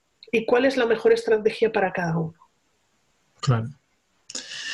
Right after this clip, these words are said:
Speaker 2: Bueno, Monse, después de todas estas preguntas que han sido una, una gozada escuchar, escucharte, eh, queremos darte un pequeño espacio por si te quieres de-, dirigir a, al estudiantado de medicina y a las personas que nos estén viendo esta,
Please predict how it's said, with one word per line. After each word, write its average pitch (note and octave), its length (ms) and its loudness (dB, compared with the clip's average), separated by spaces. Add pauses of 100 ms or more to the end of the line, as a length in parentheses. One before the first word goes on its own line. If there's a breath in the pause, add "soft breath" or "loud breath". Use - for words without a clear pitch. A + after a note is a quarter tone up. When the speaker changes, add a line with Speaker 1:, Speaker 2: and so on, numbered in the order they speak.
(580 loud breath)
Speaker 2:
Bueno, B2 240 4
Monse, A2+ 400 0
después G#2+ 340 0
de A2+ 60 0
todas A#2+ 180 2
estas A#2+ 220 0
preguntas A2+ 500 2
que A#2 80 0
han G#2+ 40 0
sido A2+ 340 4
una, A#2 340 0
una A2+ 360 4
gozada A#2+ 560 2
escuchar, A#2+ 580 0
escucharte, A#2+ 720 0 (460 loud breath)
eh, G#2+ 680 2 (580)
queremos A#2 320 4
darte A#2+ 220 2
un A#2+ 300 2
pequeño A2+ 300 0
espacio C#3 580 0 (280 soft breath)
por A2 140 2
si G#2+ 260 -2
te G#2+ 140 -2
quieres G2+ 320 2
de-, G#2+ 160 2
dirigir G#2 640 0
a, G2+ 380 2
al A2 200 0
estudiantado G#2 580 2
de A2 100 2
medicina G#2+ 500 2
y G#2+ 100 2
a G2 240 2
las G2+ 160 0
personas G#2 380 2
que - 80 0
nos G2+ 140 2
estén G2+ 260 2
viendo G#2 400 4
esta, G2+ 640 -2